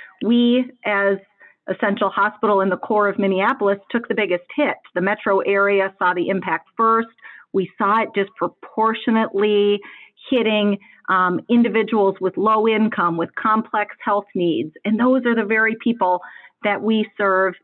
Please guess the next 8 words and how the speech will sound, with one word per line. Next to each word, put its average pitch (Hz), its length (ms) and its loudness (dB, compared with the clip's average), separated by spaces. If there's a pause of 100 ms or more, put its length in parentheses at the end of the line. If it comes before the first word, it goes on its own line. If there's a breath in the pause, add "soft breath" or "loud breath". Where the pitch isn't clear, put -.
(200)
here 190 360 0
at 180 200 0
Hennepin 180 400 -4
Healthcare. 175 600 -2 (200)
So 190 360 0 (180 loud breath)
we 233 120 2
did 269 200 2 (100)
see 185 280 0